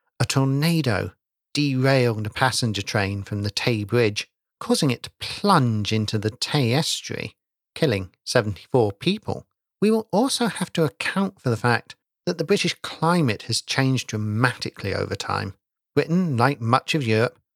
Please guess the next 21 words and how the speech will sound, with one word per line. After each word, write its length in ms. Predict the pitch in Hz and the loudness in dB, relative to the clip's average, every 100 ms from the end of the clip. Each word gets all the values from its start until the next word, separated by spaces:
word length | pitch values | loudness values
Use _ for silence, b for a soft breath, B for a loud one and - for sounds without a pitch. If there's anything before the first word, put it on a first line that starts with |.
| _ _ - | _ _ -2
was 140 | 165 | 0
still 360 | - 131 156 175 | 2 2 2 0
coming 300 | - 127 131 | -2 0 2
out 280 | 139 107 | 2 0
of 100 | 107 | -8
what 180 | 101 - - | -12 -16 -14
was 160 | 107 | -8
known 640 | 110 107 139 110 90 113 - _ _ - | -2 2 2 0 -2 -8 -8 _ _ -4
as 160 | 107 | -4
the 80 | 117 | 0
Little 300 | 104 - 110 | -2 0 2
Ice 260 | 127 139 - | 4 2 0
Age, 420 | 98 - 104 - _ _ _ - | -4 -4 -8 -12 _ _ _ -10
which 200 | 160 - | -6 -2
was 140 | 110 | 2
lasting 480 | 139 160 135 - 104 | 4 4 2 -2 -2
until 380 | 104 - 113 110 | -2 0 0 2
around 400 | 113 131 110 104 | 2 2 0 -2
the 100 | 110 | 0
eighteen 420 | 107 101 101 101 | -2 -4 -6 -4
fifties. 640 | 117 143 - 110 107 - | 0 -2 -2 -4 -4 -6